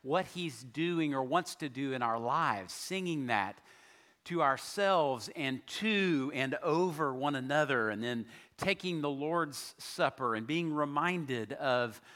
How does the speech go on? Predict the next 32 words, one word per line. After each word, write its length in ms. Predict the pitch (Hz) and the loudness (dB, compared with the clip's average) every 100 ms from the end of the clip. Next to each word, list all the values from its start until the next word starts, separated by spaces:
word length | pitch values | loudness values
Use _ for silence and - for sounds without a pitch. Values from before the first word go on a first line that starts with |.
| - | -20
certainly 540 | - - 190 170 143 139 | -10 -2 0 0 0 0
the 140 | 135 | -2
gift 420 | 123 147 156 - | -4 -2 -2 -4
that 160 | 135 120 | -6 -6
He 120 | 139 | -6
gave 320 | 139 135 127 | -4 -2 -4
to 120 | - 135 | -8 -8
each 260 | 151 - | -8 -6
of 120 | 123 131 | -2 0
us 200 | 131 - | 0 -2
individually, 920 | 156 127 117 151 160 147 139 120 101 | -4 -4 -2 -2 -2 -2 -2 -2 -2
but 220 | 123 123 | -4 -2
then 260 | 175 156 139 | -2 -2 0
reminding 880 | 143 131 131 160 196 165 156 131 | 0 2 2 2 2 0 0 2
us 440 | 127 113 120 - - - - - | 2 2 0 -4 -12 -18 -20 -4
of 140 | 151 | -2
how 420 | 131 - 196 208 220 | 0 2 6 6 4
important 720 | 190 165 - 190 208 143 131 - | 0 -2 -4 2 2 2 -2 2
our 240 | 170 196 | 4 6
relationships 880 | 190 180 190 202 - 160 - 156 - - | 4 4 4 2 -4 -6 -4 -4 -4 2
are 240 | 160 190 | 4 4
with 240 | 165 147 | 2 -4
one 200 | 151 180 | -2 -2
another 360 | 170 165 185 156 | -2 -2 -2 -2
in 160 | 156 156 | -2 -2
the 80 | |
body 360 | 135 151 180 156 | 0 2 2 0
of 140 | 131 | -6
Christ. 640 | - 185 208 160 107 - - - - - 139 135 | -4 0 2 0 -4 -14 -20 -20 -20 -16 -6 2
That 280 | 202 277 214 | 6 6 4
is 320 | 175 147 - | 0 -2 -6
church. 880 | - - 277 339 - - - - | -2 4 6 4 2 -2 -4 -4